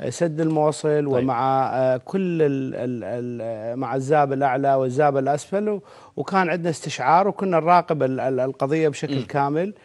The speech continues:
Speaker 1: آه، تنسيق مع دولة رئيس الوزراء والمكتب رئيس الوزراء أنطونا ال-، الشغلات اللي احتاجيناها في، آه، الفترة ال-، الأزمة.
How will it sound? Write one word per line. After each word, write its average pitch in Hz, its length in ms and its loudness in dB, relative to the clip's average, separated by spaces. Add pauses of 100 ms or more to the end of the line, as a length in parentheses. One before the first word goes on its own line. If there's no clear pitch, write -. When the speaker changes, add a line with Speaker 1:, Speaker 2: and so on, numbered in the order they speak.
(460)
Speaker 1:
آه، - 720 0
تنسيق 180 560 -2
مع 147 180 2
دولة 156 340 4
رئيس 151 240 0
الوزراء 139 520 2
والمكتب 147 420 -2
رئيس 139 220 -2
الوزراء 156 460 0
أنطونا 175 440 -2
ال-، 165 120 -4 (360)
الشغلات 160 540 0
اللي 151 260 0
احتاجيناها 160 960 0
في، 151 480 -4
آه، 139 220 -2
الفترة 156 500 -2
ال-، 123 720 -4 (480)
الأزمة. 131 580 2